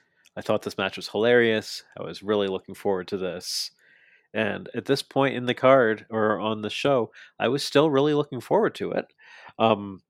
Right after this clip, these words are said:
uh, the, they lead up to this match with, with Arn talking behind the scenes, and he's, he's talking about how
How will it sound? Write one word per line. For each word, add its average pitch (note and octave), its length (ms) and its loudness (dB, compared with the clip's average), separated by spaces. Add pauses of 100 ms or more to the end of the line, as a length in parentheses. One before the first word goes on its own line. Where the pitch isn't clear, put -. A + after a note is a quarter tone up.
(960)
uh, G2+ 400 6
the, F#2 540 -6 (800)
they G#2+ 120 4
lead A#2+ 240 4
up C3+ 180 6
to A#2 80 -6
this A#2 200 0
match G2+ 340 -2
with, - 360 -8 (680)
with F#2+ 240 -10 (140)
Arn G#2+ 420 4
talking G#2 440 2
behind G#2 420 0
the G#2 100 -6
scenes, F#2 500 -6
and F#2+ 200 -12
he's, - 420 -10 (640)
he's - 80 -10
talking A2+ 320 4
about G#2 140 2
how G#2 400 6